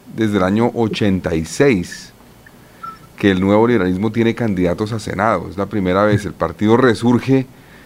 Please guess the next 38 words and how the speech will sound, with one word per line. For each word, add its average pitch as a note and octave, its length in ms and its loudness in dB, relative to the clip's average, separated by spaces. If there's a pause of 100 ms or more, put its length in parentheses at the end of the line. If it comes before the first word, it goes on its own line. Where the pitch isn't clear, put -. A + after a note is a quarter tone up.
(320)
eh, G2+ 280 2
a G2+ 80 2
raíz F#2+ 280 2
de A2 60 -2
una B2 100 4
batalla A2 380 2
jurídica G#2+ 480 2
que G#2+ 120 0
dimos F#2 280 2
durante F#2+ 340 -2
cinco B2+ 520 2
años G#2 460 -2 (600)
para F2 240 0
que F#2 160 -6
la D#2+ 100 -4
Corte G#2+ 380 0
Constitucional G2 640 0
finalmente, A2 560 2
en G#2+ 80 0
una A2 140 2
medida G2+ 400 2
de G#2+ 180 2
reparación G2 920 0 (580)
por G#2 160 0
cuenta G#2 280 4
de A#2 40 4
la A2+ 60 6
violencia G2+ 460 2
de A2 80 0
que G2 100 -8
fue F#2+ 140 0
víctima G2+ 300 0
del G#2 100 0
partido, G#2 500 0
restaurara G#2 720 2
la A#2 160 0
personalidad F2 400 -2
jurídica G#2+ 560 -2